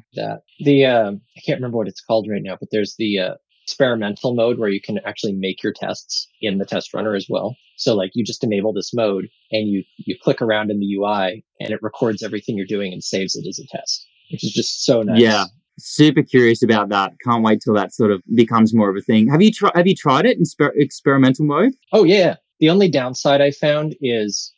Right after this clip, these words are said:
Speaker 1: it's doing very specific C S S targets. So it's like button, bracket, button, you know, im-, you know, some, I can't describe it easily without seeing one in front of me.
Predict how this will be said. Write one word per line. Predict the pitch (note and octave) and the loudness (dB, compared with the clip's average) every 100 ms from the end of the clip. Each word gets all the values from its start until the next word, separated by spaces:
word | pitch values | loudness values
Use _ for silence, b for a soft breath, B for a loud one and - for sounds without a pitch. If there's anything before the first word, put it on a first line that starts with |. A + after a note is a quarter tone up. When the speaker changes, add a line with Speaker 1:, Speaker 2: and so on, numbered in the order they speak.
| _ | _
Speaker 1:
it's | B2+ B2 - - - | -4 -4 -6 -8 0
doing | E3 D#3 B2+ G#2+ | 2 2 0 -4
very | A#2 A#2+ B2 A#2+ | -2 0 0 0
specific | - B2 - C#3 C3 | -4 -6 -6 -6 -4
C | B2 | -4
S | G#2+ - | -4 -4
S | - | -6
targets. | - A#2+ C3 - - - _ - | -4 -2 -2 -4 -14 -20 _ -10
So | - A#2 | -2 -2
it's | G2+ - | -2 -2
like | F#2 - _ - | -4 -6 _ 0
button, | E3+ E3+ D#3 C3 A2 F#2+ - _ - | 2 2 0 -2 -4 -6 -10 _ -2
bracket, | A#2 A2 A2 F#2+ _ _ - | -2 0 -4 -6 _ _ -2
button, | C#3+ C3+ - | 0 -2 -12
you | D#3 D3 | -6 -4
know, | A2 G2+ | -4 -2
im-, | D#3 - | -2 0
you | D#3+ | 0
know, | A#2+ - | 0 -4
some, | - C#3+ C3 - | -4 -2 -2 -10
I | B2+ | -8
can't | C3 - C#3+ | -8 -6 -6
describe | - - - G#2 | -2 2 0 -2
it | G2+ | -8
easily | G#2+ A2 G2+ | -8 -6 -4
without | G#2 - | -4 -4
seeing | B2+ A2+ | -2 -2
one | G#2 | -2
in | G#2 | -2
front | - A#2+ | 0 0
of | |
me. | A2 | -2